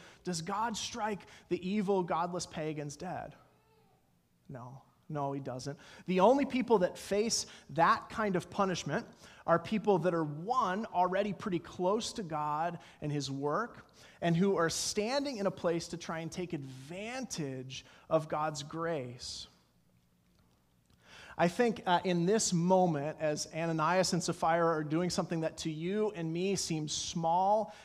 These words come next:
and insignificant, God sees the way that their manipulation might stand in the way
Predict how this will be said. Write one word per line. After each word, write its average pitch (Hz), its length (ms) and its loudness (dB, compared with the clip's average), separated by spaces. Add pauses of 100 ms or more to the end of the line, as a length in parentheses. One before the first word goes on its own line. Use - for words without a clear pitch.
and 165 160 -2
insignificant, 175 880 0
God 175 380 4
sees 220 400 -2
the 233 100 0
way 160 280 2
that 143 320 -6
their 208 400 0 (280)
manipulation 160 1080 -2
might 143 220 -6
stand 175 640 -4 (240)
in 160 160 0
the 151 80 0
way 143 640 2